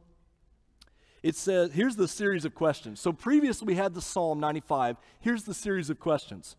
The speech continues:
"For who were those who heard and yet rebelled?"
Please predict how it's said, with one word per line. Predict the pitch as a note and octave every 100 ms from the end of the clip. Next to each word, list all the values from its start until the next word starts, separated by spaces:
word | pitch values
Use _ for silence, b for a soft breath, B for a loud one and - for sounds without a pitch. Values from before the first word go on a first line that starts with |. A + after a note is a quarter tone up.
| _ _ _ _ _ _ _ _ _
"For | - A3+
who | F#3 D4
were | C#4 A#3 C4
those | E3+ B2+ -
who | E3
heard | F3 A3 C#3+ G#2+ -
and | D3+
yet | D#3 E3
rebelled?" | C3 B2+ C#3 A2 -